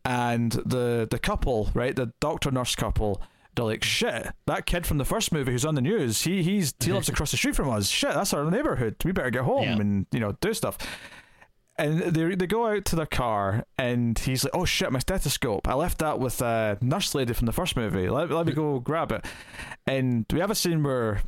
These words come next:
Speaker 1: the wife gets into the car, and, and I'm gonna call her the nurse because she's in a nurse outfit, even though that's not
Speaker 2: Right,
Speaker 1: what she
Speaker 2: right.
Speaker 1: really is. But just for the sake of simplicity, she's the nurse,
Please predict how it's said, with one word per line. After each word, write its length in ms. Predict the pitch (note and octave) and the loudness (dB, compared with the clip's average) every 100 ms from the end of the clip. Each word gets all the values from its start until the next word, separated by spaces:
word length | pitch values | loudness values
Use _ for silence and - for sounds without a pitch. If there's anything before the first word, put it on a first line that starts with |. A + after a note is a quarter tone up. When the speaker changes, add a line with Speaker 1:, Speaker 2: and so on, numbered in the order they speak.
| - _ - | -4 _ -4
Speaker 1:
the 160 | B2+ | 0
wife 300 | C#3 E3 F3+ | 2 2 0
gets 180 | - A#2+ | 0 0
into 180 | C#3+ F3 | 0 0
the 80 | F3+ | 0
car, 540 | - A2+ A2 G#2+ G#2+ - _ - _ - | 0 0 0 0 -2 -6 _ -20 _ -4
and, 180 | B2+ B2+ | -2 0
and 200 | D3+ D3+ | 0 0
I'm 140 | - F#3 | 2 2
gonna 140 | B3+ | 0
call 240 | - F#3+ | 0 0
her 60 | D3 | 2
the 60 | A#2 | 2
nurse 240 | A2+ - | 2 0
because 260 | - - A#2+ | -2 -2 0
she's 120 | B2 | 0
in 80 | A2+ | 0
a 40 | |
nurse 200 | A2 A2 | 0 0
outfit, 360 | A#2+ A2+ B2+ - | 0 0 -2 -2
even 160 | C3+ C3 | 0 2
though 80 | A#2+ | 0
that's 140 | A#2+ | 0
not 80 | A#2+ | 0
Speaker 2:
Right, 80 | A2 | 0
Speaker 1:
what 80 | |
she 60 | F#2 A2+ | 0 0
Speaker 2:
right. 20 | |
Speaker 1:
really 100 | G#2+ G2 | 2 0
is. 140 | F#2 | 0
But 140 | - A2+ | -2 -2
just 120 | - | 0
for 120 | D3 | 0
the 100 | B2+ | 0
sake 240 | - D#3 | 0 0
of 200 | C3+ - | -2 -2
simplicity, 460 | - A#2 G#2 - F#2+ | -2 0 0 0 0
she's 200 | A2+ A2 | 0 0
the 60 | G#2+ | 0
nurse, 280 | F#2+ - | 0 -2